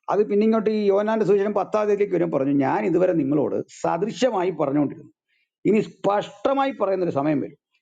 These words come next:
അപ്പൊ പറഞ്ഞിട്ട് ആ പിതാവും പുത്രനും തമ്മിലുള്ള ആ ബന്ധം തെളിയിക്കുന്നത്. അപ്പൊ പാവം പത്രോസ് തന്നെ തിരിച്ചു പറയാണ്, ഫിലിപ്പോസും ഒക്കെ പറയാണ്, "ഇപ്പം ഞങ്ങൾക്കെല്ലാം മനസ്സിലായി,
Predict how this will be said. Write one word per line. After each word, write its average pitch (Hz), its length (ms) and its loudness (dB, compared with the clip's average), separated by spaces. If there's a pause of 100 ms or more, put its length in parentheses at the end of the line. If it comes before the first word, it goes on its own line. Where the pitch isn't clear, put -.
(440)
അപ്പൊ 180 180 0
പറഞ്ഞിട്ട് 208 240 -2
ആ 185 80 0 (120)
പിതാവും 220 360 2
പുത്രനും 175 300 0
തമ്മിലുള്ള 143 300 0
ആ 151 60 0
ബന്ധം 135 380 -2 (180)
തെളിയിക്കുന്നത്. 151 420 0 (420)
അപ്പൊ 170 260 -6
പാവം 202 300 0
പത്രോസ് 208 380 0
തന്നെ 226 140 -2
തിരിച്ചു 175 240 2
പറയാണ്, 107 420 -4
ഫിലിപ്പോസും 202 680 0
ഒക്കെ 185 100 -2
പറയാണ്, 143 420 -4 (540)
"ഇപ്പം 254 520 0
ഞങ്ങൾക്കെല്ലാം 196 640 0
മനസ്സിലായി, 135 480 -2